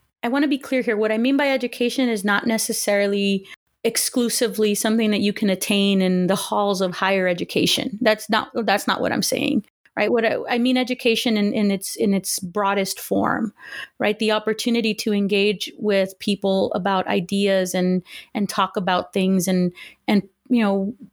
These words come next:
like what I said earlier about making history accessible. Um, I think education is an important component of it. Um, but I think the other element of it is,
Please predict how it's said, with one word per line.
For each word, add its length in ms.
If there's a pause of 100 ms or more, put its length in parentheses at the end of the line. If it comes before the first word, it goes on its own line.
like 180
what 80
I 60
said 160
earlier 260
about 180
making 280
history 340
accessible. 680 (240)
Um, 560
I 80
think 200
education 540
is 100
an 80
important 360
component 560
of 160
it. 240 (400)
Um, 360
but 120
I 80
think 200
the 140
other 220
element 420
of 160
it 140
is, 340